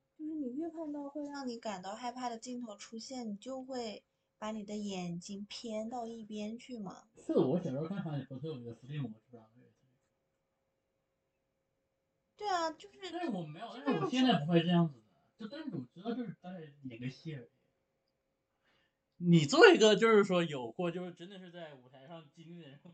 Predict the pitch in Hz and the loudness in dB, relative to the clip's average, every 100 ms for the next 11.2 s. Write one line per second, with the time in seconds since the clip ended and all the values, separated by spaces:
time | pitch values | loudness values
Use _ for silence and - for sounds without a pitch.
0 | 175 190 170 151 156 151 _ 190 175 _ | -20 -20 -20 -20 -20 _ _ -20 -20 _
1 | 214 247 254 180 - - 277 - - 247 | -20 -14 -10 -10 -12 -14 -14 -12 -8 -8
2 | - 359 349 - _ - 349 302 285 226 | -10 -20 -20 -20 _ -20 -12 -8 -6 -6
3 | 226 220 220 240 240 233 233 233 226 226 | -6 -8 -8 -10 -10 -14 -14 -18 -20 -20
4 | 214 202 202 _ _ _ _ _ _ _ | _ _ _ _ _ _ _ _ _ _
5 | _ 165 - - _ - _ _ _ 339 | _ -20 -18 -20 _ -20 _ _ _ _
6 | _ _ _ _ _ _ _ 381 392 302 | _ _ _ _ _ _ _ -8 -6 -4
7 | 254 277 269 285 294 302 302 294 311 269 | -4 -6 -4 -6 -6 -6 -8 -8 -10 -10
8 | 247 247 262 277 240 254 - 202 190 214 | -8 -8 -6 -6 -6 -10 -10 -10 -8 -8
9 | 226 214 208 202 220 226 226 226 220 226 | -8 -10 -12 -14 -16 -8 -6 -6 -8 -10
10 | 226 - 233 226 233 226 220 226 214 202 | -10 -10 -8 -8 -8 -8 -10 -12 -12 -12
11 | 196 196 | -14 -16